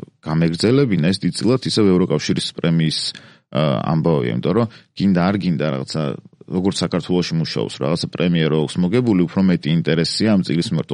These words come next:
ეს იმას არ ნიშნავს, რომ ეს საუკეთესო წიგნია, ხო, რა თქმა უნდა, შეიძლება ბევრი კარგი წიგნი, მი-, მილიონი კარგი წიგნი დარჩენილა,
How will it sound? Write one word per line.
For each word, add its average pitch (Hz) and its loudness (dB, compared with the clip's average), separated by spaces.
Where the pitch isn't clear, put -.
ეს 78 -2
იმას 90 -2
არ 87 2
ნიშნავს, 62 -6
რომ 65 -2
ეს - -6
საუკეთესო 80 -4
წიგნია, - -6
ხო, 101 -2
რა 107 2
თქმა - -4
უნდა, 65 -4
შეიძლება 71 -4
ბევრი 76 -2
კარგი 67 -4
წიგნი, 69 -4
მი-, - -6
მილიონი 85 0
კარგი 73 -2
წიგნი 78 -2
დარჩენილა, 80 0